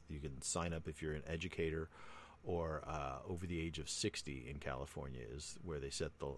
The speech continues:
the, the, the line. So, um, uh, we'll see how that all plays out too. Uh, I saw numbers the other day, and they were, you know, talking about, yeah, well, there've been eight hundred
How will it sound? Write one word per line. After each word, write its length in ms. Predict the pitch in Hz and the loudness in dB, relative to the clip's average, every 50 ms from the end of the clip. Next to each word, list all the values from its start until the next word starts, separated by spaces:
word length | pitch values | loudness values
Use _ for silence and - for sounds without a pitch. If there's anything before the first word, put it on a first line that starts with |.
| - - | -4 -4
the, 260 | - 69 65 67 65 - - 80 | -4 -2 -2 -2 -4 -6 -6 -4
the, 160 | 80 71 67 67 65 - 92 - | -4 -4 -2 -4 -4 -6 -6 -6
the 80 | - 80 | -4 -2
line. 460 | 78 76 73 71 69 67 67 67 - - - - - - - - - - - - | 0 0 0 0 -2 -2 -4 -4 -6 -8 -14 -18 -18 -14 -14 -12 -12 -14 -16 -10
So, 640 | - - - - - 78 71 73 73 73 73 71 58 65 | -6 -4 -2 0 2 2 2 2 0 0 -2 -2 -4 -4
um, 400 | 73 73 69 67 64 60 73 - - - - - - - - - - - - - - - | -4 -2 -2 -4 -4 -6 -6 -8 -8 -10 -14 -16 -18 -16 -14 -14 -12 -12 -14 -10 -6 -4
uh, 440 | 78 67 52 50 50 50 - - - - | -4 -2 -2 -4 -6 -8 -10 -12 -10 -8
we'll 200 | 95 90 85 73 | -4 -2 -2 0
see 200 | - - - 82 | 0 0 0 0
how 160 | 80 80 80 | 0 0 0
that 180 | 76 76 76 76 | 0 0 0 0
all 280 | 71 67 67 69 69 - - - - - - | 2 0 0 0 -2 -4 -8 -12 -12 -8 -2
plays 340 | - 95 87 82 78 78 | 2 2 2 4 2 2
out 240 | 87 78 76 73 - | 0 0 0 -2 -4
too. 400 | - - 104 90 80 78 78 73 - - | -2 2 4 4 4 4 2 0 0 -2
Uh, 320 | 82 82 76 - 143 - | -2 0 0 -2 -2 0
I 40 | 87 | 0
saw 200 | - - 107 98 | 6 8 8 8
numbers 360 | 92 92 95 90 95 92 85 | 10 8 6 8 6 4 6
the 120 | - 95 87 | 6 6 6
other 160 | 82 85 78 | 6 6 6
day, 380 | 78 87 92 90 87 85 82 85 | 6 6 6 6 6 4 2 2
and 220 | 87 85 85 85 82 | 2 2 2 4 4
they 100 | 90 90 | 4 4
were, 280 | 90 92 87 85 80 87 | 6 4 4 2 2 2
you 80 | 85 | 0
know, 80 | 82 80 | 0 0
talking 300 | - - 104 95 - 101 | 4 6 6 6 8 6
about, 180 | 87 82 90 117 | 4 4 4 6
yeah, 140 | 127 139 139 | 6 6 8
well, 220 | 123 98 95 98 | 8 8 8 8
there've 120 | 98 92 | 6 6
been 160 | 87 98 90 85 | 6 4 2 4
eight 200 | 85 90 90 78 | 4 2 2 4
hundred 320 | 82 87 82 82 80 | 2 2 2 2 0